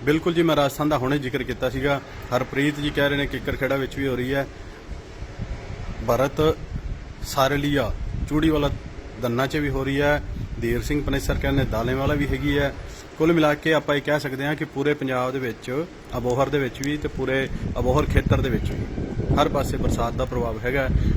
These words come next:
ਹਵਾ ਬਹੁਤ ਠੰਡੀ ਚੱਲ ਰਹੀ ਹੈ ਤੇ ਹੁਣ ਲੱਗਦਾ ਵੀ ਗਰਮ ਕੱਪੜੇ ਇੱਕ ਵਾਰੀ ਫਿਰ ਤੋਂ ਕੱਢਣੇ ਪੈਣਗੇ। ਵੈਸੇ ਕਹਿੰਦੇ ਵੀ ਠੰਡਕ, ਜੇ ਗੁਲਾਬੀ ਠੰਡਕ ਹੋਵੇ ਤਾਂ ਵਧੀਆ ਹੁੰਦੀ ਹੈ,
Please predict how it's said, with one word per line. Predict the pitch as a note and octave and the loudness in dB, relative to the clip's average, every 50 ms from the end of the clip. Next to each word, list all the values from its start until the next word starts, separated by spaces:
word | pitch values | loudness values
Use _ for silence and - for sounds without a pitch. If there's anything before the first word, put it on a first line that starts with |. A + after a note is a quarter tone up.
| - - - | 2 4 4
ਹਵਾ | E3+ - | 4 4
ਬਹੁਤ | C#3 - C3+ C3+ C#3+ - | 6 6 4 4 4 2
ਠੰਡੀ | - C#3 C#3 - C#3 | 2 2 2 2 4
ਚੱਲ | - C3+ B2 C3+ | 4 6 6 6
ਰਹੀ | C3+ - C3 | 8 6 6
ਹੈ | C#3 C#3+ - - - - - - - - - - - - | 6 4 4 2 2 2 2 4 4 2 2 2 2 4
ਤੇ | A#2 A2+ A#2 A2+ | 4 4 4 4
ਹੁਣ | A2+ A2+ B2 | 2 2 2
ਲੱਗਦਾ | B2+ B2+ B2+ B2+ C#3 C3+ | 4 4 4 4 4 4
ਵੀ | C3+ - - | 4 4 4
ਗਰਮ | - C3 B2 B2 A#2+ | 4 4 4 4 2
ਕੱਪੜੇ | B2 B2 A#2+ - B2+ | 2 2 4 4 4
ਇੱਕ | B2 - | 4 2
ਵਾਰੀ | B2+ B2+ A#2+ | 2 2 2
ਫਿਰ | A#2 B2+ B2 | 2 2 2
ਤੋਂ | - C#3+ - | 2 2 2
ਕੱਢਣੇ | C3 B2 C3 C#3+ C#3 | 0 0 0 0 0
ਪੈਣਗੇ। | B2 B2 B2 C3+ C#3 C3+ B2 A#2 - - - - - - - - - - - - - - - - - - - - - - - - - - - - - - - - - | 2 0 0 0 0 0 0 0 0 -2 -4 -4 -2 -2 -2 -2 -4 -8 -10 -14 -16 -14 -12 -8 -6 -4 -4 -4 -4 -4 -4 -2 -2 -2 -2 -2 -4 -4 -4 -2 0
ਵੈਸੇ | A#2+ B2+ C3 - D3+ | 2 2 2 2 2
ਕਹਿੰਦੇ | C#3 D3 D3 D#3 | 2 2 2 2
ਵੀ | D3 C3 | 2 2
ਠੰਡਕ, | - B2 B2 B2 C#3 C#3 - C#3+ C3+ B2+ B2+ C3 - - - - - A2 | 0 -4 -2 0 -2 -2 0 0 0 0 -2 -4 -8 -12 -14 -12 -6 -2
ਜੇ | B2+ C3 B2+ B2+ A#2 G#2+ - - - - | 0 0 2 0 0 -2 -4 -8 -8 -4
ਗੁਲਾਬੀ | - B2+ C3 C3 C3+ D#3 E3+ | 0 2 2 4 4 4 2
ਠੰਡਕ | - D3 C#3+ C#3+ C#3+ - | 4 2 2 0 2 2
ਹੋਵੇ | C3 B2 C3 C3 B2 | 2 2 2 0 0
ਤਾਂ | - B2 | 0 0
ਵਧੀਆ | A#2 A#2+ A#2+ C#3+ D3+ C3+ | 0 2 2 2 2 4
ਹੁੰਦੀ | B2+ A#2+ A#2 A#2 B2+ | 4 2 2 2 0
ਹੈ, | - | 0